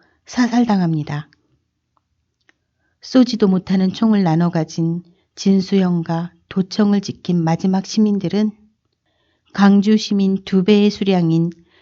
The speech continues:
팔십만 탄환을 준비한 계엄군과는 다른 세상을 사는 사람들이었습니다. 그 후 쏘지도 못하는 총기를 소지한 극렬 분자 김진수와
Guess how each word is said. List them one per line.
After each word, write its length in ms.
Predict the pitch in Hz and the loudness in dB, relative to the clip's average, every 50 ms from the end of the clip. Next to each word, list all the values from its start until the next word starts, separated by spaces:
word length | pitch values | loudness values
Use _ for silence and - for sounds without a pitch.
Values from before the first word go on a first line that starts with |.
| _ _ _ _ _ _ _ | _ _ _ _ _ _ _
팔십만 720 | - - 262 269 262 - 247 247 240 226 220 220 214 214 | -2 0 0 0 0 0 2 2 4 4 4 2 2 2
탄환을 420 | - 226 240 233 220 202 185 180 180 | 2 2 4 4 4 2 0 0 -2
준비한 540 | - - 185 175 170 175 170 160 165 160 | -2 -2 -2 -2 0 -2 -2 -2 -2 -4
계엄군과는 1000 | 156 156 - 170 196 190 190 196 190 170 180 180 175 170 160 156 156 160 165 175 - _ _ _ _ _ _ _ _ - | -4 -4 0 2 2 2 2 0 -2 -2 -4 -4 -4 -4 -4 -4 -4 -4 -4 -6 -8 _ _ _ _ _ _ _ _ -6
다른 380 | - 175 185 196 202 208 208 | -2 0 2 4 4 2 2
세상을 440 | 202 - 220 208 - 208 185 175 170 | 0 0 -2 0 0 0 0 0 -2
사는 320 | 175 - 214 220 214 208 | -2 0 2 2 2 2
사람들이었습니다. 1120 | 202 - 214 220 226 214 202 196 175 170 160 - - - 160 147 143 139 151 151 147 - _ _ _ _ _ _ _ _ _ _ _ _ _ _ _ _ _ _ _ _ _ _ _ _ _ _ _ _ _ _ _ _ _ _ _ _ _ _ _ _ _ _ | 2 0 0 2 2 0 0 -2 -4 -6 -6 -8 -10 -10 -10 -10 -10 -10 -12 -12 -12 -14 _ _ _ _ _ _ _ _ _ _ _ _ _ _ _ _ _ _ _ _ _ _ _ _ _ _ _ _ _ _ _ _ _ _ _ _ _ _ _ _ _ _
그 140 | - 208 | 0 2
후 380 | 196 175 190 202 196 190 190 - _ - - - - - - _ _ _ _ _ _ _ _ - | 2 2 0 0 -2 -2 -6 -10 _ -20 -20 -20 -20 -20 -20 _ _ _ _ _ _ _ _ -8
쏘지도 480 | - - 277 277 269 262 247 262 247 | 2 4 4 4 4 4 2 4 4
못하는 520 | 226 208 202 - - 226 214 214 214 214 214 | 6 4 4 2 2 2 4 4 4 2 2
총기를 420 | - - 269 254 233 226 220 214 | 4 4 4 6 6 4 4 2
소지한 640 | 214 - 226 214 214 - 190 190 190 185 185 185 - | 2 2 0 0 2 0 0 0 2 0 0 -2 -2
극렬 480 | - - 214 214 208 208 208 202 202 196 | 2 6 6 6 8 6 6 4 2 2
분자 640 | 196 175 180 175 170 170 165 160 160 165 160 - _ _ _ | 0 0 0 0 0 0 -2 -2 -4 -4 -8 -12 _ _ _
김진수와 1000 | - - 208 202 196 196 185 - 196 196 196 196 - - - 175 165 165 175 | 0 2 4 6 6 4 4 2 0 0 -2 -2 -4 -4 -4 -2 -2 -2 -6